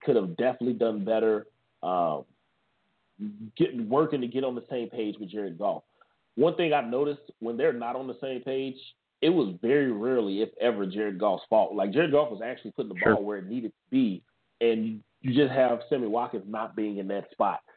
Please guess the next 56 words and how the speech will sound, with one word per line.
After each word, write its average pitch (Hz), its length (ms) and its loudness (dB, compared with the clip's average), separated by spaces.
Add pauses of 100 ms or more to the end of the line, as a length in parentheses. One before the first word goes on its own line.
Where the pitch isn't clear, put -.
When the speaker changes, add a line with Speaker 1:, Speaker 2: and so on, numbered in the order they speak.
(180)
Speaker 1:
you 98 100 -4
know, 101 80 2 (120)
or 92 120 4 (420)
not 120 80 0
putting 107 220 -10
his 101 200 -12
break 113 280 -4
hard 90 320 -4
or 101 40 -6
whatever 165 500 2
it 139 100 -2
may 127 140 -4
be, 135 200 -2
or 98 120 -2
quitting 180 360 -2
on 135 120 -2
a 123 40 -2
route. 113 320 -2 (320)
There 135 100 -6
were 135 120 -2
so 175 60 -4
many 160 140 -2
different 139 340 -6
scenarios, 117 580 -2
and 110 100 -8
you're 123 220 -6
just 117 100 -8
like, 110 160 -4 (240)
"Okay, 90 360 -2 (260)
I'm 120 100 2
not 104 240 2
feeling 101 240 2
this." 95 220 -2
And 101 80 -4
I, 101 300 0
I - 100 2
feel 143 140 4
like 110 180 -2
part 143 240 0
of 113 140 -2
that 107 200 -4
had 113 280 -8
to 117 80 -14
do 104 180 -6
with, 101 180 -6 (460)
uh, 123 120 4
you 131 180 0
know, 120 140 4
what 113 420 -2
Sammy 143 160 2
Watkins 117 340 0
has 110 100 -8
never 120 220 0
had 113 220 -2
a, 101 100 -2
uh, 87 580 -2